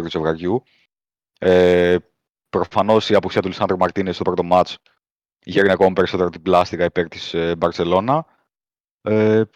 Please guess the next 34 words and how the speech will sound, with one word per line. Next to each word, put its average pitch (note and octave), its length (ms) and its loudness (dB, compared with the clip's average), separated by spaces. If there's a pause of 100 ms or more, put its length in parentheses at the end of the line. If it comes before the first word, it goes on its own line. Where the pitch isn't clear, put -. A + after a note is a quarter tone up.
(120)
ωστόσο, E3 460 0
επειδή C3+ 760 0 (240)
έχουμε B2 280 -2
δει - 60 -12
πολλές B2 200 4
φορές B2+ 160 -2
τη A2+ 160 -6
United G2+ 320 -2
να F#2+ 80 0
βγάζει G2 180 0
τον G2 100 -6
καλύτερό G2+ 320 2
της - 80 -8
σε G2 80 -2
αυτό F#2 360 0 (440)
και G2+ 120 0
παλιότερα E2+ 680 2
σε F2 480 -2
παιχνίδια F#2 300 -2
απέναντι F#2 240 0
σε F#2 180 2
πολύ F#2+ 200 -2
μεγάλους F2 300 2
αντιπάλους, F#2 520 0 (760)
δεν B2+ 140 0
μπορούμε B2 140 4
να G#2 60 4
αποκλείσουμε G2+ 840 2
τίποτα. D#2+ 440 -2
Ειδικά F#2 320 0
από G2 120 2
τη - 60 -14
στιγμή F#2+ 220 -10
που, F#2 360 -2